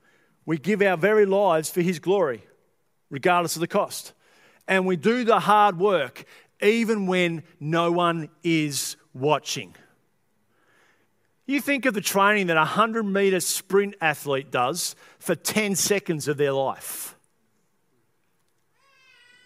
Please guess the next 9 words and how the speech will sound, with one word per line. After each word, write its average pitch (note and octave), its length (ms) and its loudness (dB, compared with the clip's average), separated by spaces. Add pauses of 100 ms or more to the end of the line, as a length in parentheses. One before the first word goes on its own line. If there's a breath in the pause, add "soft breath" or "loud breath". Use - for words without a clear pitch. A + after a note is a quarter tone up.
(1800)
What F#3 200 0
training G3 500 0
do F3 140 -6
you E3+ 280 0
require D#3 560 -2
to C#3 100 -14
get D3 220 -4
back C#3 240 -4
into C#3 540 -8